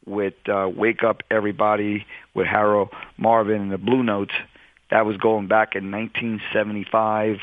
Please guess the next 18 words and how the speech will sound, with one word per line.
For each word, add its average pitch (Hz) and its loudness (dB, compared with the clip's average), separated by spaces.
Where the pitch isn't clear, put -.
forty 113 2
years 104 0
later. 107 0
Uh, 110 4
it's 110 -10
better 131 6
late 120 4
than 107 0
never. 113 0
<laughs> - -20
So 104 2
people 120 0
are 107 4
now 104 2
beginning 101 -2
to - -4
wake 95 0
up 90 0